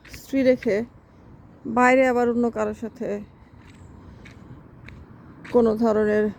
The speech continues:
অনৈতিক সম্পর্কে আছে, সে হয়তো বা ওইটাকে হাইড করে সুন্দরভাবে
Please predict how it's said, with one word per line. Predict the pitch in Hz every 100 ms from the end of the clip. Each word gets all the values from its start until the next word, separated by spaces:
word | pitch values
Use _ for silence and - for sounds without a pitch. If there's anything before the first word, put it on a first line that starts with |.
| - - - - - - - - - - - - - - -
অনৈতিক | 220 254 254 254 240
সম্পর্কে | 240 214 - 226 208
আছে, | 180 - - 190
সে | - 254
হয়তো | 247 240
বা | 233
ওইটাকে | 220 233 226 240
হাইড | 240 214 214
করে | 247 214
সুন্দরভাবে | 214 233 220 220 208 202 190